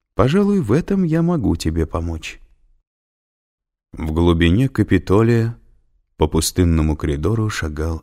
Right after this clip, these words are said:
архитектор Уоррен Беллами. «Последнее дело на сегодня», думал он. Оказавшись у себя в кабинете,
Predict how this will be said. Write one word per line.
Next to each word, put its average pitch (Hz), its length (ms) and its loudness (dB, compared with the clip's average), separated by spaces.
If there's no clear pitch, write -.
архитектор 76 880 -8
Уоррен 71 560 -4
Беллами. 64 560 -12
«Последнее 67 880 -4
дело 65 360 -6
на 64 120 -10
сегодня», 55 680 -12
думал 73 420 -6
он. 65 220 -16
Оказавшись 85 720 2
у 95 40 -2
себя 90 300 0
в - 80 -8
кабинете, 85 680 0